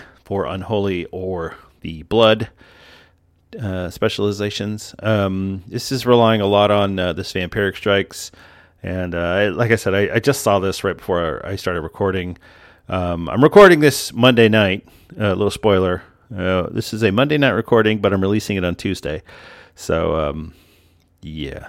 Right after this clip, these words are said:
it's, uh, the magic of radio. Uh, Evoker Chrono Warden for augmentation and preservation. I didn't even bother looking at that one because my Evoker is on permanent retirement until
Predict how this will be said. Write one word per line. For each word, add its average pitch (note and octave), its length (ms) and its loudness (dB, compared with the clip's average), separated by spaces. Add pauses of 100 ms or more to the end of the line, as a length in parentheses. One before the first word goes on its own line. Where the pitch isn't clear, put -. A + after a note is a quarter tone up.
(160)
it's, - 260 -18
uh, E2 220 -6
the - 60 -10
magic F2 320 -8
of - 120 -12
radio. D#2 400 -16 (640)
Uh, F2+ 500 0
Evoker B2+ 480 2
Chrono C#3 340 2
Warden B2+ 440 0 (120)
for F#2 220 -4
augmentation G2 560 -4
and F2+ 80 -10
preservation. F#2+ 640 -8
I G#2+ 60 -6
didn't F#2+ 180 -6
even F2+ 140 -8
bother F2 240 -8
looking F2+ 280 -8
at F#2 140 -10
that D#2+ 100 -6
one E2+ 140 -10
because E2 400 -12 (460)
my G2+ 300 0 (460)
Evoker E3+ 720 4
is G2+ 580 -2
on G2+ 220 -8
permanent A#2 380 -2
retirement C#3+ 680 -4 (120)
until G2 760 -4